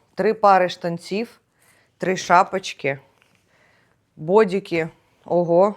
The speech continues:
раз, два, три, чотири, п'ять, шість. І, е, такі антицарапки є бодіки. Нейтральних кольорів. І ще, а, це ще не все, дивіться, ще.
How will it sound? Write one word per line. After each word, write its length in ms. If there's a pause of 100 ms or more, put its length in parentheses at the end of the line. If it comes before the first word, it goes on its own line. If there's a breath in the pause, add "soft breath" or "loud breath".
(100)
раз, 600
два, 400 (520 soft breath)
три, 160
чотири, 320
п'ять, 320
шість. 580 (540 soft breath)
І, 400
е, 120
такі 400
антицарапки 840
є 140
бодіки. 580 (460)
Нейтральних 560
кольорів. 540 (1800)
І 80
ще, 300
а, 220
це 120
ще 240
не 120
все, 200
дивіться, 440
ще. 460